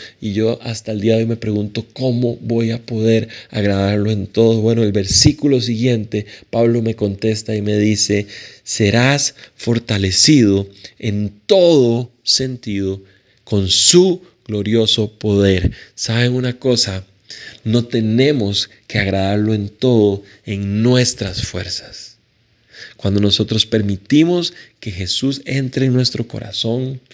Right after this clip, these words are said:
cuando nosotros permitimos que su palabra cale en nuestra mente, cuando nosotros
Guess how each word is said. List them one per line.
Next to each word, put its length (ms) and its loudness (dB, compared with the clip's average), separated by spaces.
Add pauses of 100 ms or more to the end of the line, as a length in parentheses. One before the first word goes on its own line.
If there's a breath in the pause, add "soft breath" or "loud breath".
(300 loud breath)
cuando 160 0
nosotros 360 -2
permitimos 800 -2
que 100 -6
su 180 -6
palabra 640 -2
cale 340 2
en 140 0
nuestra 320 -2
mente, 560 0 (480 loud breath)
cuando 240 -2
nosotros 720 2